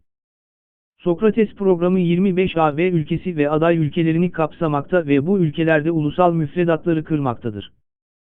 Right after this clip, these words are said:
O zaman sorulması gereken sorular vardır. Sermayenin serbest dolaşımının, küreselleşmenin, önünde Avrupa'da da engeller mi var?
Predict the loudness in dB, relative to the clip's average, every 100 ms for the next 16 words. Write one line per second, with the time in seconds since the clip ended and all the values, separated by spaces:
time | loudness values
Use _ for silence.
0 | _ _ _ 0 2 2 2 0 0 2
1 | 0 -2 -2 0 0 0 -2 0 0 2
2 | 2 2 0 -4 -6 -14 _ _ _ _
3 | _ _ _ _ _ _ -2 0 2 4
4 | 4 2 2 2 2 0 -2 0 0 0
5 | 0 -2 -2 -4 -12 _ _ _ -4 -2
6 | 0 2 2 0 0 -2 -2 -6 -16 _
7 | _ -4 0 2 2 2 2 2 2 2
8 | 4 4 4 2 2 2 2 -2 -4 -10